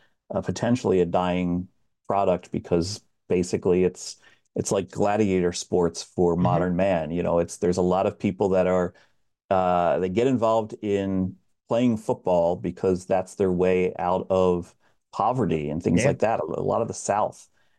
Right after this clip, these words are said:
Speaker 1: Um, and, you know, it, is it really worth it to have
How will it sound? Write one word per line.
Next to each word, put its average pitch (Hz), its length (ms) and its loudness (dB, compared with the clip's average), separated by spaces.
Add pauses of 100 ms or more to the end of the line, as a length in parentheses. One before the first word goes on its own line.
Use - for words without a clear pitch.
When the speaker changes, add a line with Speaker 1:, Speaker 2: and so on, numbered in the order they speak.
(180)
Speaker 1:
Um, 85 540 0
and, 87 300 0 (280)
you 95 140 0
know, 90 300 0
it, - 260 0 (540)
is 107 140 0
it 110 100 0
really 117 240 0
worth 120 260 -2
it 113 120 -4
to 98 60 -6
have 98 500 -2